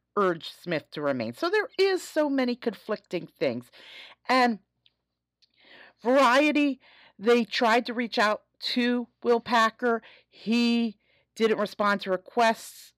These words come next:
for a comment. And both reps for Will Smith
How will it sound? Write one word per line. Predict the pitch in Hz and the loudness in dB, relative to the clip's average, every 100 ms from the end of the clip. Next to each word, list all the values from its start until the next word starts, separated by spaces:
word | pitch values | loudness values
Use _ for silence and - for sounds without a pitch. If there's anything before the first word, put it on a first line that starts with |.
| _ - - | _ -12 -4
for | 202 196 - - - - | 0 0 -2 -14 -20 -14
a | - | -12
comment. | - 240 247 240 240 233 _ _ _ _ _ _ _ - | -6 -2 0 2 0 -2 _ _ _ _ _ _ _ -4
And | 202 196 185 175 _ _ _ _ _ _ - | 0 2 2 -2 _ _ _ _ _ _ 0
both | 240 233 233 - _ _ _ _ - - | 4 4 2 -6 _ _ _ _ -20 -8
reps | 185 226 226 - | 0 2 0 -8
for | - 220 208 | -4 -2 -2
Will | 190 214 214 | 0 -2 -2
Smith | - 214 214 - | -6 -2 -2 -4